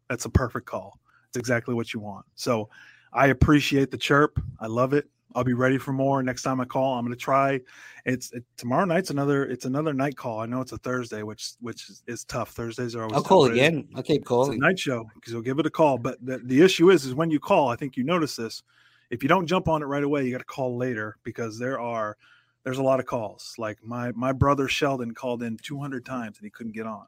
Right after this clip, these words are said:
Speaker 1: So, like, there's, there's a lot of people calling in on nighttime shows. So you gotta be patient.
Speaker 2: I'm glad I got through then. The night
Speaker 1: Okay.
Speaker 2: before, I was on hold for the whole time,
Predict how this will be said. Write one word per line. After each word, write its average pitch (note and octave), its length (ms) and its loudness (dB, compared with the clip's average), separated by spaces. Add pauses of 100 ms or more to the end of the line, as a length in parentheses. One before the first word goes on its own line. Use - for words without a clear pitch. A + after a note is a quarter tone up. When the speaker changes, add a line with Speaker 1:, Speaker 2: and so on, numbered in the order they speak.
(140)
Speaker 1:
So, G2+ 440 -12 (420)
like, G#2 120 -12
there's, B2 220 -4
there's C3 280 -4
a A#2 60 -4
lot A#2+ 240 -2
of A#2+ 60 -8
people G#2+ 200 -8
calling G#2+ 320 -10
in F#2+ 180 -16
on - 60 -20 (140)
nighttime G#2 380 -16
shows. - 220 -20 (120)
So - 120 -16
you A2 40 -10
gotta A2 120 -4
be A2 100 -8
patient. - 400 -12 (640)
Speaker 2:
I'm E3 180 4
glad C3+ 200 8
I B2+ 60 6
got A2+ 180 -2
through C3 260 -4
then. A2 380 -6
The D#3 80 6
night F#3+ 320 6
Speaker 1:
Okay. B2 140 2
Speaker 2:
before, A#2+ 540 4 (420)
I B2+ 200 4
was B2 200 -2
on B2+ 160 2
hold A#2 420 2
for - 80 -8
the A2 120 0
whole A2+ 280 0
time, G2+ 640 -6